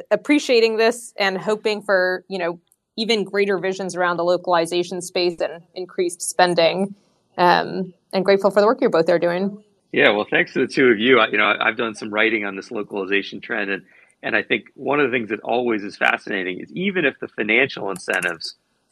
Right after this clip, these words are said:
Speaker 2: point toward status quo in the way that aid is structured,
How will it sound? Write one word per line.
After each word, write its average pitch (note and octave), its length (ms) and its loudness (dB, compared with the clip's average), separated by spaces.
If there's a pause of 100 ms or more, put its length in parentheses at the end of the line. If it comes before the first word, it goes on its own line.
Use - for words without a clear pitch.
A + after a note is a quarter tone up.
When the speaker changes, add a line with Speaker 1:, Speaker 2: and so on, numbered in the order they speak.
(160)
Speaker 2:
point C3 380 0
toward G2 500 2
status G#2+ 440 2
quo F2+ 480 -4 (420)
in A2 120 -6
the G2 80 -2
way G2 380 4
that F#2 200 -2 (100)
aid G2+ 260 -2
is F2+ 140 -4
structured, - 640 -4